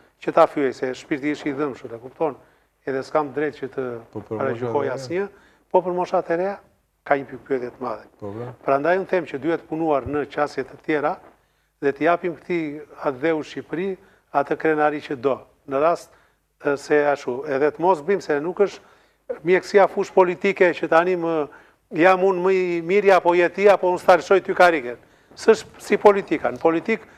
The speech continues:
Speaker 1: futet kushdo, e kupton?
Speaker 2: Normal.
Speaker 1: Po në mjekësi ka disa gjëra të tjera. Dhe në parimet e mia të vazhdojmë, lejoj, nderuar Aristotel.
Speaker 2: Po.
Speaker 1: Ë,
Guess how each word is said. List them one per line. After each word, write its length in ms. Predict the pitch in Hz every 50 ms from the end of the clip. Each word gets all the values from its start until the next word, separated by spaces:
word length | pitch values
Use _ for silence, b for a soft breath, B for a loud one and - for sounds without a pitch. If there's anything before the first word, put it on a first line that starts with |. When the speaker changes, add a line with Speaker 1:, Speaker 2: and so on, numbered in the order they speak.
| b b b -
Speaker 1:
futet 300 | - 208 202 214 196 -
kushdo, 320 | - 202 190 165 147 208 190
e 100 | 156 135
kupton? 360 | 123 151 156 - 226 233 208 101 101
Speaker 2:
Normal. 380 | 110 113 107 92 - - - - _ _ - - - -
Speaker 1:
Po 100 | - 190
në 120 | 196 190 196
mjekësi 300 | 202 190 - - - 254
ka 160 | - 202 202
disa 260 | 185 156 165 - 202 190
gjëra 240 | 170 160 175 175 165 -
të 80 | -
tjera. 220 | - 139 117 117 - - - b b b b b b b b b b _ -
Dhe 180 | 151 185 196 180
në 100 | 180 175
parimet 500 | - 185 185 190 214 208 208 202 196 202
e 80 | 196
mia 260 | 185 190 190 185 165 156
të 240 | - - 156 151 147 135
vazhdojmë, 400 | 151 156 143 143 175 165 156 147
lejoj, 300 | 147 151 151 151 151 143 135 131 - - - 202 185 180 - _ _ - - _ _ _ _
nderuar 320 | - 147 147 147 143 143
Aristotel. 480 | 139 131 - - 135 131 - 208 220 208 - -
Speaker 2:
Po. 200 | - 101 110 165 b b b b b b _ _ - -
Speaker 1:
Ë, 140 | 151 151